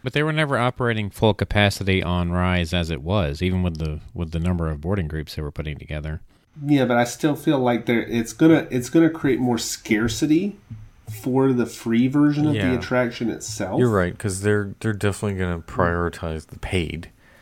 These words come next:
Speaker 3: So the free will be gone even faster than it is now, most likely. But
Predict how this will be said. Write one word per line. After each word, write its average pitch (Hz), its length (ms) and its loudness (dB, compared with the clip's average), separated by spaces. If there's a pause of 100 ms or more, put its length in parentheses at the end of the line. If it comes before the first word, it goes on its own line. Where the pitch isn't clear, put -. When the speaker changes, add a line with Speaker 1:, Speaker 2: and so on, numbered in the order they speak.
(280)
Speaker 3:
So 85 640 2
the 87 240 -2
free 98 400 0
will 85 160 -2
be 82 220 -2
gone 82 560 -4 (180)
even 85 240 -4
faster 85 480 -2
than 78 160 -6
it 80 60 -6
is 78 180 -6
now, 82 200 -6
most 78 260 -10
likely. 78 340 -8
But 80 220 -12